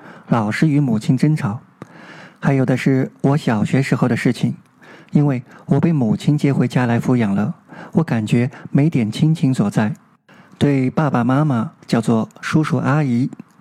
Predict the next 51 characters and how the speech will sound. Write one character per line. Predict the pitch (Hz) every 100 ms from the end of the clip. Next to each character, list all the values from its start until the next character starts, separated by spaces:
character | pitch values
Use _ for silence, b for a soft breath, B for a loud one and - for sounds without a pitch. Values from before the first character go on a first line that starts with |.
| _ B B B -
我 |
想 | 131 117 110 - -
没 | - 123
人 | 131 127
受 | 143
得 | 127
了 | 117 98
吧。 | - 104 - _ _ _ - B B B
大 | 135 123
概 | 139 139
十 | 156
几 | 139
岁， | 107 123 110 - - B B -
母 | 131
亲 | 143 143 143 143
经 | - 170
常 | 165 120 127
唤 | 156 123
我 | 107
叫 | 107 117 107 -
猪 | - 156 147
啊 | 117 170 -
等 | 113 113
等， | 110 139 _ _ B B B B
方 | - 160
言 | 131 131
说 | 156
不 | 131
出 | - 160
的 | 131
词 | -
汇。 | 113 120 - - _ B B B B
那 | -
时 | 165 143 143 - _ -
我 | 135
已 |
经 | 110 127
黑 | 117 151
暗 | 151 117
了， | 101 - _ _ _ B B
童 | 139 147
年 | 131 131 170 -
对 | - 120
我 | 107
身 | 127 127
心 | 139 131
影 | 117
响 | 123 107 98 -
非 | - 147
常 | - 113
大。 | 113 117